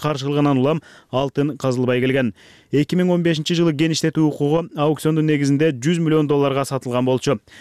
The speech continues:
Мындай укук Орусиялык Орус платинасы компаниясына таандык Ве-, Восток Геол добыча ишканасына тийген. Анын алдында Алтын Альянс ишканасы түзүлгөн. Перулук илимпоздор төрт жарым миң жыл илгери жашаган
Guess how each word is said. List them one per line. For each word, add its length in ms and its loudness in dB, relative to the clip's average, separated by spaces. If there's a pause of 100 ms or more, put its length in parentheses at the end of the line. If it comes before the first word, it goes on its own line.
(100)
Мындай 300 2
укук 400 -2
Орусиялык 500 0
Орус 300 2
платинасы 540 0
компаниясына 680 -2
таандык 540 -2 (340)
Ве-, 300 0
Восток 380 -2
Геол 320 2
добыча 320 0
ишканасына 420 -2
тийген. 460 -2
Анын 240 -2
алдында 400 0 (340)
Алтын 500 0
Альянс 440 -2
ишканасы 500 -4
түзүлгөн. 460 0 (1200)
Перулук 460 -2
илимпоздор 500 0
төрт 320 0
жарым 300 0
миң 120 0
жыл 140 0
илгери 320 2
жашаган 380 0